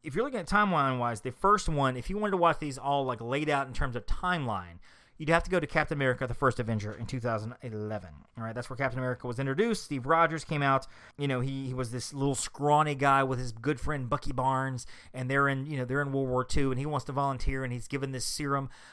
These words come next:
Uh, in the comics, he's known as Weapon One. By, by comparison, Wolverine is known as Weapon X. It's kind of the same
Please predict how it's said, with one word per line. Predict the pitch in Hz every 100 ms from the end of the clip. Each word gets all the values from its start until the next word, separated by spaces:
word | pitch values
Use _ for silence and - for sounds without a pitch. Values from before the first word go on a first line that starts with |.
| -
Uh, | 143 139 135
in | 180
the | 175
comics, | 247 285 220
he's | 208 170
known | 180
as | 180 139
Weapon | 131 - 135
One. | 190 175 127 139 - - -
By, | 135 131 127 127
by | 139 135
comparison, | 123 127 208 196 - 131 123 -
Wolverine | 139 143 135 147 135
is | 120
known | 127 120
as | 113
Weapon | - 110 110 123
X. | 143 104 -
It's | 107 -
kind | 147 131
of |
the | 110
same | - 151 143 131 131